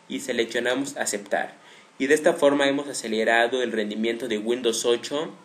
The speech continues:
Bueno, ahora lo que vamos a hacer es eliminar las fuentes que no necesitamos, las fuentes que no ocupamos,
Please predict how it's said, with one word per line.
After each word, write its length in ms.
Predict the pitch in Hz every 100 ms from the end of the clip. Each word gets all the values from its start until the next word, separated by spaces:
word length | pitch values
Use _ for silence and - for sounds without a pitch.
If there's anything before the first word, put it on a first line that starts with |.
| - _ -
Bueno, 220 | 139 147 160
ahora 140 | 202
lo 120 | 196
que 120 | -
vamos 180 | 131 147
a 40 | 135
hacer 280 | - 135
es 160 | 139 139
eliminar 540 | 135 117 110 117 123
las 180 | 131 127
fuentes 420 | - 127 127 131
que 120 | - 117
no 80 |
necesitamos, 880 | 123 120 - 104 104 110 117 139 151
las 180 | 113 104
fuentes 420 | - 127 127 135
que 120 | - 110
no 140 | 113
ocupamos, 720 | 117 135 123 117 131 170 -